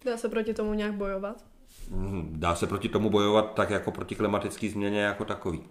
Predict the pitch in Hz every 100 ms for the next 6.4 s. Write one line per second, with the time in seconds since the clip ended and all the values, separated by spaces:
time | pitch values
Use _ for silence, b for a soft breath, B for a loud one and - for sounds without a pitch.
0 | - 82 82 82 82 85 87 85 90 87
1 | 85 87 87 95 90 82 90 - 92 92
2 | 92 92 90 90 - 87 87 85 87 87
3 | 85 87 90 87 90 92 - 90 92 95
4 | 98 101 92 80 87 98 98 107 101 90
5 | 95 95 92 87 76 - - _ _ _
6 | 92 - 87 -